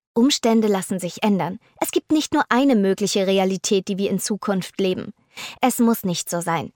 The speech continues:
dass wir uns weiter von einem befristeten Vertrag zum nächsten hangeln, dass wir keine Altersvorsorge treffen können, dass alte Menschen in Zukunft von ihrer Rente nicht mehr leben können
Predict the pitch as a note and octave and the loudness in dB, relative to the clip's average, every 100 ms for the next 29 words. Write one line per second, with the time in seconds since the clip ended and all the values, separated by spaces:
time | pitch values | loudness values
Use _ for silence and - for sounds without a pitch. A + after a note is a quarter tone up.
0 | _ G3 F#3 G3 F#3 F#3+ G3 G#3+ G#3+ C#3+ | _ -4 -2 0 0 0 2 2 2 -2
1 | - F3 - A3+ A#3+ F#3+ F3 - G#3 - | -2 -4 0 2 4 2 -2 -2 -2 -2
2 | - E3 F3+ - G3+ F#3+ - A3 A#3 G3 | -6 -6 -6 -4 0 -2 -2 0 2 2
3 | - F3+ F#3 F3 F3 - - - - B3 | 0 -4 -4 -4 -4 -8 -12 -10 -4 0
4 | C#4+ C4+ - - D4 C#4+ D4 D4+ B3+ - | 2 2 0 -2 0 0 -2 -2 -2 -2
5 | - F#3+ F#3+ F3+ F#3 - F3+ F3+ - F#3 | -4 -2 -2 -2 -4 -4 -6 -6 -4 -4
6 | E3+ - - _ _ - - - G#3 B3 | -4 -10 -20 _ _ -6 -4 0 0 2
7 | G#3 F#3+ G3+ B3+ - G3+ G3 G3 C4 - | 0 2 2 2 0 -4 -4 -2 -4 -2
8 | A#3 A3 - - - - A3 A#3+ A#3 G#3+ | 0 0 -2 -10 -8 -4 -2 0 0 0
9 | G#3+ B3+ A3 A3+ - G#3 G3+ B3 A3+ - | 0 2 0 0 0 2 2 2 0 0
10 | G3 G3 | -2 -2